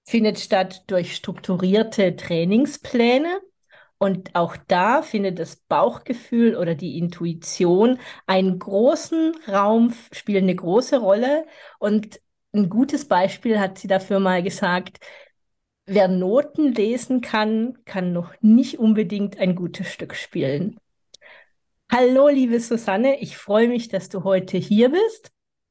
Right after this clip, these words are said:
Und ich mag gern mit einer Frage starten.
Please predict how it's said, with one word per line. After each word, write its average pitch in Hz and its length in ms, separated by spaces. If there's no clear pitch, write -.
Und 226 380
ich 208 160
mag 208 340
gern 226 320
mit 196 140
einer 165 260
Frage 208 500
starten. 269 800